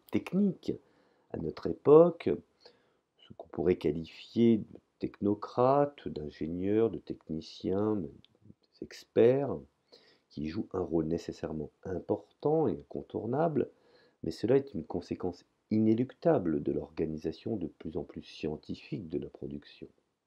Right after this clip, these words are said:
Le seul problème est de savoir, euh, qui contrôle ces technocrates et ces techniciens,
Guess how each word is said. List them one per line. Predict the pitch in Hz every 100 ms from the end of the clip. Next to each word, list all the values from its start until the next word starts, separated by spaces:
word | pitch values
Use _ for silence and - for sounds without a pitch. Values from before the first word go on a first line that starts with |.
| _ _ _ _ _ _ -
Le |
seul | 98 175
problème | - 104 131 175
est | 104
de | - -
savoir, | - 82 85 127 156 165 110
euh, | 65 - -
qui | 123
contrôle | - 95 92 - 147 156 160 - _ _
ces | - - - - - 135 - _ -
technocrates | - - 92 - 131 -
et | 78
ces | -
techniciens, | - - - 71 - -